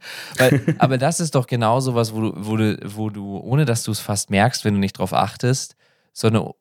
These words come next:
Speaker 1: eine gewisse Unendlichkeit und auch eine Bedrohung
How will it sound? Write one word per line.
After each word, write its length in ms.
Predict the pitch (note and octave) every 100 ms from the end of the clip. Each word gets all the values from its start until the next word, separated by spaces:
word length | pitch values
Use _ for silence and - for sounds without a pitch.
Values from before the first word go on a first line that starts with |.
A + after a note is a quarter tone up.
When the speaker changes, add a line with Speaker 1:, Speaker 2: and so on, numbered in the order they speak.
| -
Speaker 1:
eine 240 | A2+ F2+ -
gewisse 540 | G#2+ A2+ - A2+ G2 -
Unendlichkeit 1080 | - G#2+ F#2+ C3+ B2+ - - G2 F#2+ - _
und 180 | A2 -
auch 260 | G#2 - _ -
eine 180 | G#2 F#2+
Bedrohung 760 | G2 F#2+ G2+ C3+ B2+ G#2+ -